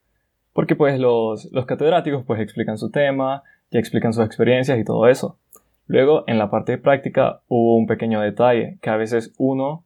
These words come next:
no puede estar como, eh, la catedrática está, está compartiendo su pantalla y nos está explicando acerca de Excel, acerca de cómo hacer todos los análisis,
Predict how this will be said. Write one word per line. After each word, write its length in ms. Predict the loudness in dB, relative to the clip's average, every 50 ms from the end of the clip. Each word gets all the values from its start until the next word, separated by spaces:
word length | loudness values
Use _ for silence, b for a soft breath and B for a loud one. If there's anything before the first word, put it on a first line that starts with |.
| _ _
no 160 | -6 -6 -2
puede 180 | 2 4 4 4
estar 440 | 4 2 2 2 4 4 4 2 0
como, 380 | -2 -2 -2 -2 -4 -6 -10 _ _ _ _ _ _ _ _ -4
eh, 240 | 2 4 4 4
la 100 | 4 4
catedrática 460 | 2 2 4 4 4 4 4 2 -2 -2
está, 120 | -2 -4 -6 -6 -12 _
está 180 | -8 -6 -4 -2
compartiendo 420 | -2 0 0 0 0 0 -2 -2
su 140 | -4 -4 -4
pantalla 320 | -4 -2 0 2 2 2
y 20 | 0
nos 120 | -2 -4
está 120 | -6 -8
explicando 380 | -10 -10 -14 -8 -4 -2 -2 -2
acerca 300 | -2 -4 -6 -4 0 0
de 80 | 0 0
Excel, 440 | 0 0 2 2 2 2 0 -6 _ _ _ _ _ _ _ _ _ _ _ _ _ _ _ _ _
acerca 280 | -4 -4 -2 0 0 0
de 60 | 0
cómo 160 | 2 0 -2
hacer 160 | -2 -2 -2
todos 120 | 0 2 2
los 120 | 2 2
análisis, 560 | 2 0 2 0 0 0 -4 -6 -8 -10 _